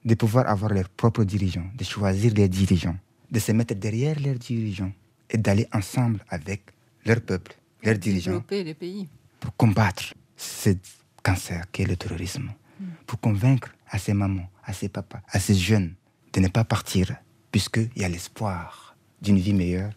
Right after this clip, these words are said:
Speaker 1: chez nous,
Speaker 2: Chez soi.
Speaker 1: à ces vendeurs de rêves, à ces charlatans. C'est ça la solution. La solution contre le terrorisme n'est pas que militaire.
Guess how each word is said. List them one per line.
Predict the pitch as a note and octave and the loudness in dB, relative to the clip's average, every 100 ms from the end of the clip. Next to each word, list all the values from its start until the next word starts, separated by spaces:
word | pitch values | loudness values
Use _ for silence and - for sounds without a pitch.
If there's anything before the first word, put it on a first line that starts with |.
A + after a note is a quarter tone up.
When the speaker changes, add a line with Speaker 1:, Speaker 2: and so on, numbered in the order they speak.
| _ _ - | _ _ -12
Speaker 1:
chez | - - | -6 -4
nous, | F#2 | -2
Speaker 2:
Chez | G2+ | -4
soi. | - F#3+ E3+ - _ _ _ _ - | -6 -8 -10 -14 _ _ _ _ -12
Speaker 1:
à | F#2+ | -2
ces | G#2 | -2
vendeurs | F2+ F#2+ F#2 G2 | 0 0 0 -2
de | F#2 | -2
rêves, | F2+ F2+ | -2 -2
à | F#2 | -4
ces | G2+ | -4
charlatans. | - G2 F#2 F#2 F#2 F2+ - _ _ | -4 -4 -2 -4 -4 -8 -12 _ _
C'est | - A2+ | -12 -6
ça | - | 0
la | C#3 G2 | 0 0
solution. | - F#2+ F2+ G2+ F#2 _ _ _ G#3 - | -2 -4 -6 -8 -10 _ _ _ -20 -4
La | B2 B2 | 0 2
solution | - D3+ - F#3 | 4 2 2 0
contre | E3+ D#3 | 2 2
le | C#3+ | 2
terrorisme | B2 B2 D3 B2+ | 4 2 4 2
n'est | A2+ | 2
pas | - C3 | 0 -4
que | A#2 | 0
militaire. | G2+ F#2+ F#2 G#2+ F2 - | 0 0 0 -4 -6 -10